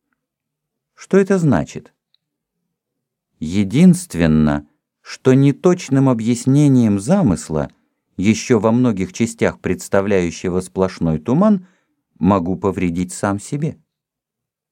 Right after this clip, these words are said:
«Тысяча вторая загадка Эбенезера Сиднея», заметила Карида. «Объясните, по крайней мере, что подразумеваете вы под неточным объяснением». Слушайте,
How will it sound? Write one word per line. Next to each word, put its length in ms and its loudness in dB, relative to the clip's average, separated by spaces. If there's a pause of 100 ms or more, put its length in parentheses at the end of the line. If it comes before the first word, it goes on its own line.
(380)
«Тысяча 680 0
вторая 760 -2
загадка 920 -2 (100)
Эбенезера 720 2
Сиднея», 920 0
заметила 640 0
Карида. 600 -4 (840)
«Объясните, 720 2
по 140 0
крайней 420 2
мере, 400 2 (220)
что 280 0
подразумеваете 1080 2
вы 160 0
под 220 0
неточным 640 0
объяснением». 920 -2 (1700)
Слушайте, 760 -6